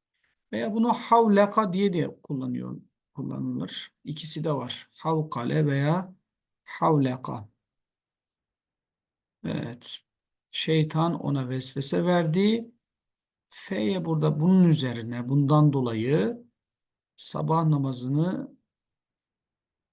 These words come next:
kılmadan uyudu. Değil mi? An, nâme an.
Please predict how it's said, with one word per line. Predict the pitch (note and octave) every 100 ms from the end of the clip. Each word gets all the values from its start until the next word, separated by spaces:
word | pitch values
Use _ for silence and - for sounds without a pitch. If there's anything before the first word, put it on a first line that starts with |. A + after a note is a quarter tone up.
| _ _ _
kılmadan | - F#3 C3+ B2+ D#3 E3+
uyudu. | D#3 D3+ C#3+ B2+ G#2 _ -
Değil | G#3
mi? | C4
An, | G#2 C#3+ C3 B2 A2 -
nâme | D3 C#3 C3+ D3
an. | D3+ C3+ A#2+ G#2+